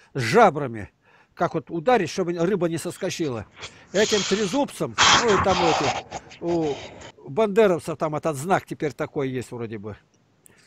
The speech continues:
И сатана взял трезубец, говорит, и ударил. Как? Ну и у-, погубил человечество. Дева, древо и смерть. Дева Мария,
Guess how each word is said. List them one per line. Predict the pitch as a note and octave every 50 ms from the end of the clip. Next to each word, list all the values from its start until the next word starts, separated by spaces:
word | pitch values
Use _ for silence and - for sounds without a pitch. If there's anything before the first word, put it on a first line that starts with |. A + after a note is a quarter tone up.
| _ _ _ _ -
И | D#3
сатана | D3 - G3+ - A3 B3 C#4 C4+
взял | A3+ D#3+ G3+ C4 A#3+ G3+
трезубец, | - - F3+ F#3+ B3+ B3 F3+ F#3 D4+ D#4 B3 B3+ A#3
говорит, | F#3 F3+ G#3+ G3+ - - A#3+
и |
ударил. | B3+ B3+ A#3 F3 C#3+ C#3 C#3+ A#3 A3 F#3+ D#3+ D3+ A#2 G2+ - - _ _ _ _ _ _ _ _ _ _ _ _ _ _ _ _ _ _
Как? | - - G#3 D#3+ - - _ _ _ _ _ _ _ _ _ _ _ _ _ _ _ _ _ _ _
Ну | C3+ C#3 F3
и | A3+ B3 A#3 D#3 _ _ _ _ _ _ _ _ _ _ _ _ _ _ _ _ -
у-, | D#3+ E3 D3+
погубил | _ _ - F3 F#3+ G#3+ C4 G#3+ C#4+ B3+
человечество. | G#3+ - A3+ A3+ A#3 A3+ A3 F3+ - - D#3 - - D3
Дева, | B2+ A#2 A#2+ F#3+ B3 C4+ C4+ B3+ A#3+ G#3
древо | D#3 G3 A#3+ B3+ B3 A#3 A3+
и | A3
смерть. | - - - F3+ G3+ G3 D3+ A2 _ - _ _ _ _ _ -
Дева | C3 D#3+ B3+ B3 A3+ A3
Мария, | G3 G#3+ G#3+ A3 B3+ C#4+ C#4 A3+ E3+ A#2+